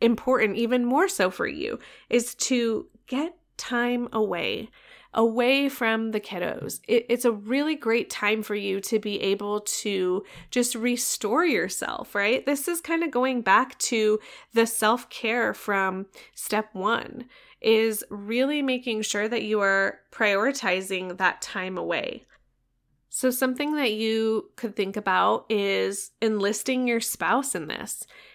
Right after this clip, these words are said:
And maybe creating a designated time block throughout the week where you get to just go do whatever you want to do. And then maybe your spouse gets the same on a different night. And so you sort of swap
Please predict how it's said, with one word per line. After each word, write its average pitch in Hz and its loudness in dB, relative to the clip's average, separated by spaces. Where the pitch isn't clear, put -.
And 208 2
maybe 226 2
creating 220 0
a 202 2
designated 196 2
time 196 0
block 247 6
throughout 196 2
the 196 0
week 202 -2
where 196 2
you 196 -2
get 311 0
to 294 -2
just 262 -4
go 214 4
do 226 4
whatever 208 2
you 202 -2
want 180 0
to 175 -2
do. - -8
And 226 2
then 226 6
maybe 226 2
your 254 4
spouse 220 2
gets 247 -2
the 226 -2
same 220 0
on 175 0
a 196 -2
different 208 -2
night. 185 -4
And 214 0
so 247 0
you 240 2
sort 233 2
of 233 -2
swap - 2